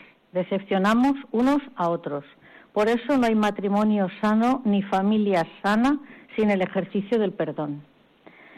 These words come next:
El perdón es vital para nuestra salud emocional y la supervivencia espiritual. Sin perdón, la familia se convierte en una arena de conflictos y un reducto de penas. Sin perdón, la familia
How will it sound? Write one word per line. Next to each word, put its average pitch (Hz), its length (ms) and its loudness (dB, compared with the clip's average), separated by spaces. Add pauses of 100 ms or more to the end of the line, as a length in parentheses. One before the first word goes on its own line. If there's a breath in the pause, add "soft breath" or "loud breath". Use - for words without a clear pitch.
(160 loud breath)
El 202 140 0
perdón 233 420 2
es 254 160 2
vital 180 500 -4 (140)
para 196 220 0
nuestra 196 420 0
salud 214 300 2
emocional 202 800 2
y 208 80 -2
la 185 180 0
supervivencia 190 720 0
espiritual. 165 680 -4 (680 loud breath)
Sin 220 160 2
perdón, 214 420 2
la 269 100 2
familia 247 540 0
se 208 120 -4
convierte 214 640 0
en 190 160 0
una 233 240 2
arena 220 560 0
de 214 120 -2
conflictos 175 720 -6 (480 loud breath)
y 196 120 0
un 233 120 2
reducto 226 540 0
de 208 100 0
penas. 165 400 -4 (880 soft breath)
Sin 214 140 0
perdón, 214 480 2
la 214 80 2
familia 214 680 0